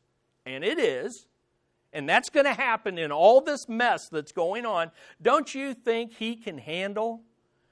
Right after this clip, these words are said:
your present circumstances? Don't you think that what He wants for you in the present stresses is better than what the world can offer,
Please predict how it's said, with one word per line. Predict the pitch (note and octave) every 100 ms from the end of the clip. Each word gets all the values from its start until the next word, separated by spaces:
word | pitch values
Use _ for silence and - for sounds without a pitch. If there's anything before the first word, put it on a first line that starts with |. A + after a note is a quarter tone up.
| _
your | - D3+ F#3+
present | G3+ F3+ F3+ F3 E3 -
circumstances? | E3+ E3 F3 - E3 E3 - F3 _ _ _ _ _ _ _ -
Don't | F#3+ B3+ C4+ -
you | B3+ B3
think | - - F#3+ G3 A3+ A3+ _ _ _ _ _
that | D#3 D#3+ E3
what | D#3+ C#3+ -
He | - A3+ C4 C4
wants | F#3+ F#3 A3 A3+
for | - A#3+
you | F#3 F3+ G3 G#3 G#3 -
in | D#3+
the | C3
present | - - F3 G3 A3 G#3+
stresses | - - - D3 E3 E3 G3+ G3 A3+ - _ _ _ _ -
is | D#3 A#2
better | A#2 A2+ - F3 G#3 A#3+ B3 C4 _ _ _ _
than | D3+ C#3
what | D#3+ -
the | B2
world | A#2+ C#3+ F#3+ A#3+ A#3
can | C4
offer, | A#3 A3+ A3+ B3+ B3